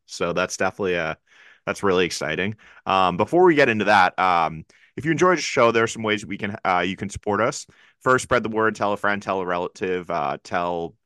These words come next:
the person you run into when you go down to spring training to check out the Sox Prospects dot com po-,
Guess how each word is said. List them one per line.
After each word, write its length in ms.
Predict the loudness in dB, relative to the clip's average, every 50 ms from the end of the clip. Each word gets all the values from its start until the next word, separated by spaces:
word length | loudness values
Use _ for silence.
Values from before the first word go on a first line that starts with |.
| _ _ -12
the 80 | -12
person 460 | -10 -8 -6 -6 -6 -6 -6 -8 -6
you 120 | -6 -4 -2
run 180 | -2 0 0
into 260 | 0 -2 -2 -2 -2 -2
when 200 | -2 -2 -2 -2
you 60 | 0
go 120 | 0 2
down 140 | 2 2 2
to 40 | 0
spring 220 | -2 -4 -6 -4
training 400 | -2 -2 -2 -2 -2 -4 -8 -10 -14 _
to 220 | -8 -6 -6 -6
check 180 | -4 -4 -2 -2
out 140 | -2 -4 -4
the 40 |
Sox 240 | -6 -6 -6 -6 -4
Prospects 400 | -4 -4 -6 -4 -6 -10 -12 -10
dot 180 | -8 -8 -8 -8
com 120 | -10 -16 -4 -2
po-, 260 | 0 0 0 -2 -10